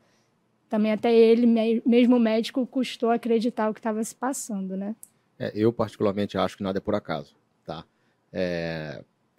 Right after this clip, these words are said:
Speaker 2: assim, é, de repente, um contexto diferente, uma pessoa jovem, trabalhando em outra área, sem um fa-, sem conhecimento, né, que você é enfermeira,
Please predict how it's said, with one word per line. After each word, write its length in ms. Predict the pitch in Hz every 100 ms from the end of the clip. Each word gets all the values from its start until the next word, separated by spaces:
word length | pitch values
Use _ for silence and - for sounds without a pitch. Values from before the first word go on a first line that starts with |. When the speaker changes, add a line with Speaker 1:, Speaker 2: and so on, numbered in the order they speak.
| _
Speaker 2:
assim, 400 | 107 - 101 95
é, 220 | 92 87 - _ _
de 60 | -
repente, 600 | 104 - 117 110 120 104 -
um 120 | 113
contexto 460 | 117 107 113 101
diferente, 480 | 104 - 101 113 110
uma 120 | 104
pessoa 380 | 95 95 - 110
jovem, 540 | 95 104 107 95 87 76 _ _ _ _
trabalhando 440 | 98 98 104 107 98
em 60 |
outra 300 | 101 98 101
área, 440 | 90 87 85 82 - _
sem 340 | - - 120
um 80 | 117
fa-, 200 | - 104 -
sem 320 | - 123 151
conhecimento, 720 | - 127 120 113 107 87 -
né, 140 | 90 95
que 60 | _
você 100 | 95
é 20 |
enfermeira, 440 | - 113 107 92